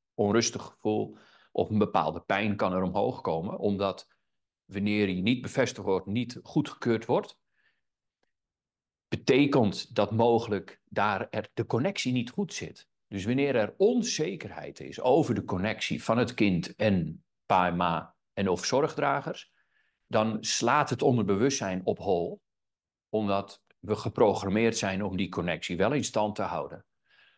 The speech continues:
Omdat we, toen we inderdaad opgroeiden, het inderdaad niet zonder hun hadden kunnen redden. Ook al waren ze dysfunctioneel, niet functioneel, whatever,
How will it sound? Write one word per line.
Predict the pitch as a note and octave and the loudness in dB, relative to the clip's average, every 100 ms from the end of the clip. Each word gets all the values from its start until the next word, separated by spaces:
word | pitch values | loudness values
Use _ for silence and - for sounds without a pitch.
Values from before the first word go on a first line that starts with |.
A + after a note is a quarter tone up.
| _ - | _ -4
Omdat | G2+ F2+ F2 - | 2 4 2 0
we, | E2 - - _ | -4 -4 -10 _
toen | - A2 | 2 4
we | G2+ G#2+ | 4 2
inderdaad | - A2 F#2 F2+ D#2 | 2 2 4 2 0
opgroeiden, | - - - G2+ F2 D#2+ | -2 -4 -2 -2 -2 -2
het | F2+ - | -4 -6
inderdaad | - G#2 F#2 F#2 E2 F2 | -6 -4 -2 -2 -4 -2
niet | G#2 - | -2 0
zonder | - C3+ A2+ | 0 0 0
hun | G#2 A2 | -2 -2
hadden | F#2+ A2+ A2+ | -2 -2 0
kunnen | A2 F2 | -2 -4
redden. | D#2 F3+ - - _ _ _ _ | -2 -4 -4 -16 _ _ _ _
Ook | - G2 G#2 | 0 0 2
al | F2+ | 2
waren | E2 F2+ | 0 -2
ze | - | -6
dysfunctioneel, | E2+ F#2+ - D3 B2+ G#2+ F#2+ F2 | -4 -4 0 0 0 -2 -2 -2
niet | F2+ A#2 C3 | -2 -4 -4
functioneel, | - D#3 D3 C#3+ C#3 D3 C3+ | -4 -2 -2 -2 0 0 2
whatever, | A2 A2 C3 A3+ | 2 2 0 -4